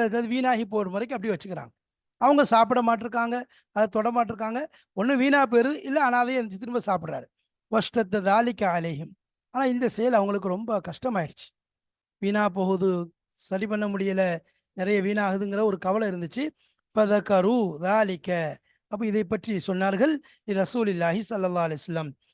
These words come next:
நபி ஸல்லல்லாஹு அலைஹி வஸல்லம் அவர்கள்ட்ட வந்து இது விஷயத்தை முறையிடுகின்றார்கள்.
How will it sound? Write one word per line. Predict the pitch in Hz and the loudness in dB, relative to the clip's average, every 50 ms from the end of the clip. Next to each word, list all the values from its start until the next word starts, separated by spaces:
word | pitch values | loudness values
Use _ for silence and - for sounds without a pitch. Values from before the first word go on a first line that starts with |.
| _ _ - | _ _ -2
நபி | 202 220 233 | 0 0 2
ஸல்லல்லாஹு | - - 240 226 214 208 202 190 | 4 4 6 6 6 6 6 6
அலைஹி | 180 180 | 4 2
வஸல்லம் | - - 180 165 | 0 -2 0 0
அவர்கள்ட்ட | 170 165 170 160 | 0 0 -2 -4
வந்து | 170 180 208 277 330 349 - - - _ _ | -2 0 0 0 0 0 -4 -10 -20 _ _
இது | - 233 240 240 208 | -4 -2 0 0 0
விஷயத்தை | 196 - - 190 185 - 233 202 | 0 0 -2 -4 -2 -2 -4 -2
முறையிடுகின்றார்கள். | 175 170 185 196 185 202 175 196 202 208 214 214 220 233 285 311 | -2 -2 -2 -2 -2 -2 -2 -2 0 2 2 2 4 2 2 0